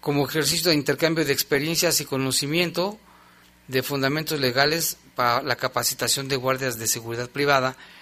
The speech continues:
la Secretaría de Seguridad Pública de León organiza el primer simposio internacional de seguridad privada, que se realizará los próximos diecinueve y veinte de agosto en el Poliforum. En conferencia de prensa para dar a conocer programas del evento, el secretario de Seguridad,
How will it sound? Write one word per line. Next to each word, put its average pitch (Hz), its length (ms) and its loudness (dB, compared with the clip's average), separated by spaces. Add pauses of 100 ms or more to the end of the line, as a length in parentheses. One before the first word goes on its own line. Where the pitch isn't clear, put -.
(260)
la 127 160 0
Secretaría 139 380 0
de 131 40 0
Seguridad 131 260 0
Pública 135 300 -2
de 117 100 -2
León 123 160 -2
organiza 127 460 -2
el 131 80 -2
primer 123 300 -4
simposio 139 800 -2
internacional 123 680 -6
de 127 80 -8
seguridad 123 400 -4
privada, 143 440 0 (640)
que 165 140 2
se 170 160 4
realizará 147 400 2
los 151 140 0
próximos 147 480 -4
diecinueve 135 580 0
y 135 80 0
veinte 135 380 -2
de 143 100 4
agosto 160 500 2
en 156 100 0
el 139 120 -2
Poliforum. 202 800 2 (680)
En 147 120 0
conferencia 160 500 2
de 165 120 4
prensa 190 420 2
para 147 140 6
dar 160 120 6
a 170 80 0
conocer 147 380 -4
programas 147 420 -2
del 120 140 -4
evento, 156 400 -6
el 160 60 -8
secretario 139 360 -2
de 143 80 -2
Seguridad, 120 640 0